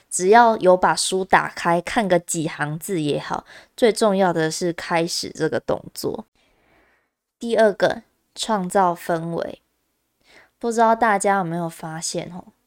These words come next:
不管是你去图书馆翻书，或者是你去书店翻书的时候，你总是会看得特别入迷，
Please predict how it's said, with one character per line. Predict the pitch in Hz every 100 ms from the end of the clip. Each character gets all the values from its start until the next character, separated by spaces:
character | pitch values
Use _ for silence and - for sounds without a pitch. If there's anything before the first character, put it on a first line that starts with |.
| -
不 | 226
管 | 226 175 156
是 | - 208
你 | 175 156
去 | - 208 185
图 | - 170
书 | 170 180
馆 | 175 160
翻 | 165 170 160 170
书， | - 160 156 190 - - _
或 | - 233
者 | 175
是 | 196 202 -
你 | 170
去 | 156 185
书 | 185
店 | 180 180
翻 | 180 160 165
书 | 165 160
的 | 151
时 | - -
候， | - 160 196 _ -
你 | - 247
总 | 196 180
是 | 214
会 | 202 196
看 | - 185
得 | 160
特 | - 208
别 | 175 156
入 | 160 170
迷， | 147 180